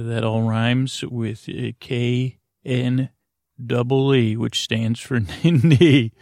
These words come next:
Uh, thanks for supporting the show and me. Uh, I say with glee <laughs> and merrily, I pass it on.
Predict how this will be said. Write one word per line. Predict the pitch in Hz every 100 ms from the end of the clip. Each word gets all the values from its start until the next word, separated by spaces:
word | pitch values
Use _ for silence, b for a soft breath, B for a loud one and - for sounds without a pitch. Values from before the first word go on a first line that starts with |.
| b b b
Uh, | 139 123
thanks | 113 139 139 -
for | 147
supporting | 123 143 160 151 135 127
the | 127
show | - 131 120 147 143
and | 147 156
me. | 151 120 110 110 101 _ _ _ _ _ _
Uh, | 127 107 110 107 107 - _ _ _ _ _ _ -
I | 110
say | 107 - 110 107 110
with | 107 107
glee | - 117 110 113 113 120 117 -
<laughs> | - 190 - 160 b b b b -
and | 127 123 123
merrily, | 135 139 143 139 123 113 107 113
I | - 135 117 123 131
pass | 120 123 123 120
it | 131
on. | 120 123 120 120 127